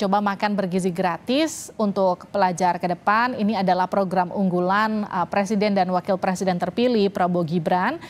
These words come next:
yang akan, uh, mulai diberlakukan atau diimplementasikan di masa pemerintahannya. Pelantikannya kurang lebih tiga bulan ke depan dan sekarang mulai diuji coba. Kita kembali sapa Mas Agus.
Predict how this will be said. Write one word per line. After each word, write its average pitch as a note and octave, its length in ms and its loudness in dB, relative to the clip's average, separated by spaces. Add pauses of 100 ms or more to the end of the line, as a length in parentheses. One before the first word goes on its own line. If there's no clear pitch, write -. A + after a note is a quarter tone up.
(280)
yang G#3+ 240 4
akan, A#3+ 720 0
uh, - 160 -4
mulai G#3 400 2
diberlakukan F#3+ 1300 0
atau G#3 240 -2
diimplementasikan G3 1120 0
di F#3+ 160 0
masa F#3 240 0
pemerintahannya. F#3 1200 -2
Pelantikannya G#3+ 560 0
kurang A3 240 2
lebih G3+ 320 0
tiga G3 240 2
bulan F#3 560 0
ke F#3 80 -2
depan A#3 560 -2
dan F3+ 160 2
sekarang F#3+ 320 0
mulai G3 240 0
diuji F#3 240 -2
coba. F#3+ 400 2
Kita C4+ 240 0
kembali B3 320 0
sapa C4+ 480 0
Mas C4 160 0
Agus. C#4+ 400 0